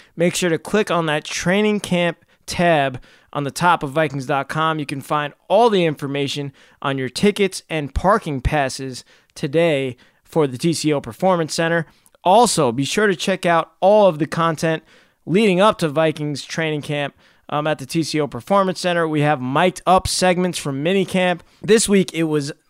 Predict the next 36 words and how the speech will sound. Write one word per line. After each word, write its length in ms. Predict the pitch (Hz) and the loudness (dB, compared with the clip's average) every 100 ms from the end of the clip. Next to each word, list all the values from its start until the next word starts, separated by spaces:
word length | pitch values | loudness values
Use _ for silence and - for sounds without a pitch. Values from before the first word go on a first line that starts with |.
| _ | _
Vikings 580 | 156 175 226 202 147 127 | 2 4 4 2 -2 -2
safety 560 | - 202 226 - 139 117 | -2 2 0 0 -6 -6
Xavier 540 | 117 170 208 165 147 | 0 2 4 2 0
Woods, 480 | 131 185 185 156 - - - | 2 4 4 2 -8 -18 -8
a 100 | 131 | -4
new 240 | 147 220 247 | 0 2 4
member 380 | 185 165 135 | 2 2 0
of 200 | - 139 | -2 -6
the 80 | 135 | -4
Vikings 400 | 135 156 143 120 | 0 0 -2 -6
secondary. 720 | - 196 196 185 180 185 175 - _ _ | 0 0 0 2 4 4 2 -4 _ _
Uh, 180 | 131 135 | -6 0
he 120 | 160 | 2
was 120 | 180 | 2
pretty 220 | - 175 156 | 0 -2 -2
funny 360 | 170 165 165 | -2 -2 -2
at 140 | 135 135 | -4 -4
one 180 | 143 | -6
of 80 | 151 | -4
those 180 | 147 135 | -6 -6
minicamp 500 | 147 147 - 151 143 | -6 -6 -4 -2 -2
practices, 680 | - 151 - 139 151 143 - - _ | 0 0 -2 -6 -4 -4 -6 -18 _
chatting 420 | - 185 175 165 | -2 2 4 4
it 100 | 147 | 2
up 280 | 151 151 - - _ | 2 0 -4 -20 _
with 240 | 147 139 - | -2 -2 -4
longtime 640 | 143 160 208 196 147 120 | 0 4 4 4 0 0
Viking 480 | 117 131 123 117 120 - _ _ | 0 -2 -2 -8 -8 -12 _ _
Harrison 420 | 156 147 123 117 | 0 0 0 -6
Smith. 340 | - 160 131 | -6 -4 -4
So 160 | - 131 | -4 -6
go 220 | 123 190 | 2 2
check 260 | - 180 - | 4 0 2
that 240 | 160 160 | 0 2
out 220 | 156 151 | 2 0
and 160 | 143 | -2